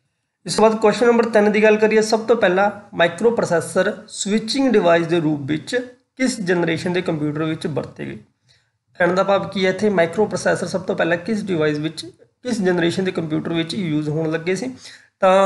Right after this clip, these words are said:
ਆਪਸ਼ਨ ਨੇ, ਜੇ ਤੁਹਾਨੂੰ ਪਤਾ ਵੀਡੀਓ ਵਿੱਚ ਕੁਮੈਂਟ ਕਰੋ ਜਲਦੀ ਜਲਦੀ, but ਇਸ ਦਾ ਰਾਈਟ ਆਨਸਰ ਵੀ ਮੈਂ ਤੁਹਾਨੂੰ ਦੱਸ ਦਿੰਦਾ। ਤਾਂ ਜਿਹੜੀ ਫੋਰਥ ਜਨਰੇਸ਼ਨ ਸੀ, ਚੌਥੀ ਜਨਰੇਸ਼ਨ ਸੀ,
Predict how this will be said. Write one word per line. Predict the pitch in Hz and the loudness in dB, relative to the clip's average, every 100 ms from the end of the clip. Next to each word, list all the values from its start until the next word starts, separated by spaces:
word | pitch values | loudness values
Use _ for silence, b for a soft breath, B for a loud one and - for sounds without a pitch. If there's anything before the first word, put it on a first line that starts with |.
| 196 - - | 2 -4 -2
ਆਪਸ਼ਨ | 175 - 220 | -2 2 2
ਨੇ, | 214 226 | 4 2
ਜੇ | 180 | 0
ਤੁਹਾਨੂੰ | 196 190 | -2 -2
ਪਤਾ | 196 180 190 | -2 0 -2
ਵੀਡੀਓ | 165 170 | -2 -4
ਵਿੱਚ | 175 | -4
ਕੁਮੈਂਟ | - 175 180 | -4 -4 -2
ਕਰੋ | - 208 | 0 0
ਜਲਦੀ | 196 190 | 2 0
ਜਲਦੀ, | 190 190 196 | 0 -2 -2
but | 185 190 | -2 -2
ਇਸ | 175 | -2
ਦਾ | 185 | 0
ਰਾਈਟ | 170 165 | 0 0
ਆਨਸਰ | 170 170 | -4 -6
ਵੀ | 165 | -8
ਮੈਂ | 160 | -8
ਤੁਹਾਨੂੰ | 156 165 202 | -6 -4 -2
ਦੱਸ | 165 139 | 0 -2
ਦਿੰਦਾ। | 127 139 135 - b b b - | -2 -6 -8 -14 b b b -2
ਤਾਂ | 180 | 0
ਜਿਹੜੀ | 190 | 0
ਫੋਰਥ | 190 190 190 | 2 0 2
ਜਨਰੇਸ਼ਨ | 185 196 196 196 220 | 0 2 2 2 0
ਸੀ, | 214 226 | 0 -4
ਚੌਥੀ | - 214 214 | -4 -4 0
ਜਨਰੇਸ਼ਨ | 190 180 185 185 202 | 0 2 0 -2 -4
ਸੀ, | - | -6